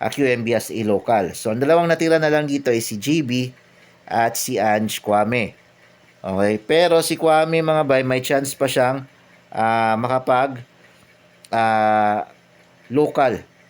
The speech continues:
para sa Gilas Pilipinas kasi, ah, ten-year residency rule, okay, pwedeng-pwede si, ah, Ange Kwame, nagkapaglaro na rin siya sa Gilas. So, pwede siya makonsider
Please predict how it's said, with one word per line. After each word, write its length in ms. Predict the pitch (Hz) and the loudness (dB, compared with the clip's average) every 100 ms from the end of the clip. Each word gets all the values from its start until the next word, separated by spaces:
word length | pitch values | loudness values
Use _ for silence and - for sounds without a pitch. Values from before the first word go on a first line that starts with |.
| _ - | _ -4
para 240 | 120 123 | -2 0
sa 160 | 135 120 | -2 -2
Gilas 320 | 127 123 - | -2 -2 -4
Pilipinas 560 | 117 120 117 113 101 | -8 -4 -2 -2 -2
kasi, 320 | 98 123 113 113 - - _ - | -4 -2 -2 -4 -14 -20 _ -6
ah, 400 | 104 110 110 110 | -2 0 0 0
ten-year 420 | 139 131 139 131 127 | 0 0 0 0 0
residency 540 | 123 127 123 120 143 | -2 -4 -4 -2 0
rule, 320 | 131 120 120 - - _ _ | 2 0 0 -8 -20 _ _
okay, 560 | - 104 104 110 123 - _ | -6 -2 0 0 -4 -14 _
pwedeng-pwede 640 | 120 117 127 127 120 113 120 | -2 -2 -2 0 0 -2 -4
si, 320 | 117 117 113 | -4 0 2
ah, 320 | 110 107 101 - - _ - | 4 2 0 -6 -20 _ -6
Ange 300 | 117 113 - | -4 -4 0
Kwame, 380 | 120 113 117 104 | 0 2 0 -2
nagkapaglaro 560 | 101 110 104 110 110 | -2 -4 0 0 2
na 160 | 110 107 | 0 0
rin 160 | 107 | -2
siya 160 | 104 107 | -2 -4
sa 160 | - 95 | -4 -6
Gilas. 560 | 101 107 98 - - - _ - | -4 0 -2 -4 -14 -20 _ -4
So, 160 | 131 | -2
pwede 300 | 127 147 151 | 0 0 0
siya 160 | 147 151 | -2 -2
makonsider 720 | 143 147 135 139 131 123 120 | -2 -2 -4 -4 0 2 0